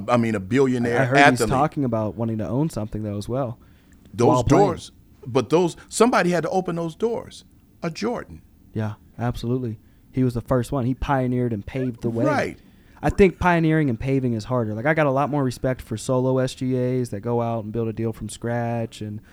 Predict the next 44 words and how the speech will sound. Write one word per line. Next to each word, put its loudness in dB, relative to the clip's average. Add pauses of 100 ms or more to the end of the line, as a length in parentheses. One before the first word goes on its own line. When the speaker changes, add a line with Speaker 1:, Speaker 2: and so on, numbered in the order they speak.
(300)
Speaker 2:
you 0
know 4
what 0
I 0
mean, 0
things -2
like -4
that, -2
like -12
Simon, -4
Bob. -6
It's -14
like, -8 (500)
to -8
pioneer, -4 (260)
you -6
know -2
what -4
I -4
mean, -4
to -8
be -4
the -6
one -2
that, -6 (280)
like, -4
even 0
being 2
in 2
this 0
partnership -4
and -4
having -4
to -6
start -2
over, -2 (420)
this -10
is -2
the -2
hardest -6
I've -4
ever -4
had -4
it, -10